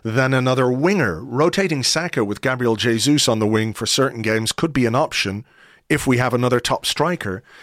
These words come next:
And on Twitter, the chief, who's at macho underscore grande one, said, "Rather than spending big money on a backup for Saka, would it not be better to repurpose fifty percent of Jesus to the right and spend the funds on another centre forward?"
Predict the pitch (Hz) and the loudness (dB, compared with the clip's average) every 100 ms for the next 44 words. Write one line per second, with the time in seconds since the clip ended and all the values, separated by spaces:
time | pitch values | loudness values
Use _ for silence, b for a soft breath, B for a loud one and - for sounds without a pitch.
0 | B B - 127 123 127 131 127 - 175 | B B -6 -2 2 2 2 0 0 2
1 | 175 143 165 120 - 147 180 - - 127 | 2 2 0 -4 -2 -2 -2 -6 -8 -4
2 | 113 - 143 151 - 135 135 151 - 156 | -4 -2 -4 -4 -8 -4 -2 -2 2 2
3 | 156 151 147 - 143 143 127 143 147 143 | 2 0 -4 -2 2 2 2 0 2 2
4 | 135 135 175 151 160 - B B B B | 2 2 2 2 -2 -6 B B B B
5 | - 151 147 139 - 135 170 190 156 147 | -2 2 2 0 -4 0 2 2 0 0
6 | 139 - 160 143 127 107 170 139 156 147 | -2 0 0 2 -2 0 0 2 2 2
7 | 135 123 - 143 - 160 117 - 190 180 | 2 0 0 0 0 0 -2 0 0 0
8 | 135 123 131 135 139 151 131 - 156 156 | 0 2 2 2 0 0 -4 0 2 2
9 | 143 127 156 160 - 160 127 - 165 - | 2 2 2 0 0 0 -2 -2 -4 -4
10 | 151 - - 156 147 113 127 131 127 175 | -6 -4 0 2 0 -2 2 2 2 0
11 | 175 - 117 101 131 180 185 - B B | -2 -2 0 2 2 2 0 -4 B B
12 | B B 120 113 - 131 131 - 131 127 | B B -10 -6 0 2 2 0 0 2
13 | 127 127 120 - 123 120 120 123 117 - | 2 2 0 0 -2 0 2 2 2 2
14 | 127 120 113 - 113 101 76 - | 0 -2 -6 -2 0 0 -8 -12